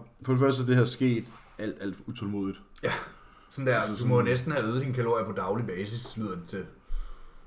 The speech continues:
Speaker 1: Ja, det er sgu ikke været meget galt. Altså, sådan, vi kan lige prøve at tjekke. Øh, du har i gennemsnit øget dine kalorier med hundrede og firs om dagen.
Speaker 2: Ja.
Speaker 1: Altså, det er ret meget.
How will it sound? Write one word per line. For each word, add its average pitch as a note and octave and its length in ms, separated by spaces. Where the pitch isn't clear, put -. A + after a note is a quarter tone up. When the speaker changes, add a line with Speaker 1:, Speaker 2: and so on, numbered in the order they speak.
Speaker 1:
Ja, F2 200
det F2+ 80
er F2 40
sgu - 140
ikke A#2 100
været F#2+ 120
meget G#2 220
galt. F2+ 300
Altså, E2 220
sådan, F#2+ 200
vi F2+ 60
kan F#2 120
lige G#2+ 100
prøve A2 120
at F#2+ 60
tjekke. - 240
Øh, F#2 380
du A#2+ 60
har A2 80
i - 20
gennemsnit B2+ 460
øget A2 300
dine G2+ 220
kalorier G#2 480
med G2 460
hundrede C3 340
og B2+ 40
firs B2+ 300
om F#2+ 80
dagen. F2+ 220
Speaker 2:
Ja. A#2+ 80
Speaker 1:
Altså, F2 200
det G#2 100
er F#2 80
ret G2 80
meget. F#2 240